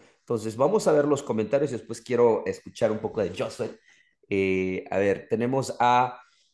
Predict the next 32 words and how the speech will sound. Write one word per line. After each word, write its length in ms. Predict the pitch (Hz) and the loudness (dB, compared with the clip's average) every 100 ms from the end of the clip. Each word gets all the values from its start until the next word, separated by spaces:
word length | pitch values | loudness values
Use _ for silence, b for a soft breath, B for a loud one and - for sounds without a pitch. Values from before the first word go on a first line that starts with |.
| _ _ _ | _ _ _
William 380 | 131 175 196 175 | 2 6 6 4
dice, 260 | 175 170 160 | 2 2 4
"Hola, 220 | 165 170 | 4 4
saludos, 300 | 143 139 160 | 2 2 2
buenas 220 | 143 117 | 0 0
noches. 420 | 139 151 151 147 | -2 -4 -6 -6
Marcelo, 360 | 127 110 143 143 | -4 -4 -4 -2
yo 140 | 131 | -4
soy, 320 | 131 156 143 135 - | -6 -4 -4 -4 0
ah, 460 | 117 113 110 110 110 | 2 4 2 0 -2
dice, 680 | 131 131 143 131 131 127 | -8 -6 -2 0 0 -2
llevo 300 | 123 131 131 | -2 -4 -2
cuatro 280 | 131 127 139 | -2 -2 -4
fix 220 | - 117 | -6 -4
and 120 | 135 | -4
flips, 280 | 117 175 - | -4 -6 -6
siete 260 | - 117 123 | -6 -4 -4
meses 380 | 123 120 127 - | -6 -8 -12 -10
que 100 | 110 | -4
llevo 220 | 113 113 | -2 -2
en 60 | |
este 200 | 110 - | -4 -6
negocio." 340 | 110 104 101 143 | -6 -4 -4 -8
Excelente, 420 | - 101 107 120 | -6 -4 -2 -4
Marcelo, 380 | 107 95 123 131 | -6 -4 -4 -2
felicidades. 720 | 110 95 117 127 147 156 - _ _ _ _ _ _ 98 92 98 - | -4 -6 0 4 4 2 -6 _ _ _ _ _ _ -20 -18 -14 -10
Asegúrate 460 | 104 113 127 127 | -4 0 2 2
de 60 | 123 | 2
venir 180 | 123 127 | 2 2
al 100 | 123 | 4
evento 580 | 117 123 120 135 135 - | 2 0 -2 -4 -4 -6
de 460 | 107 127 135 139 | -4 0 0 -4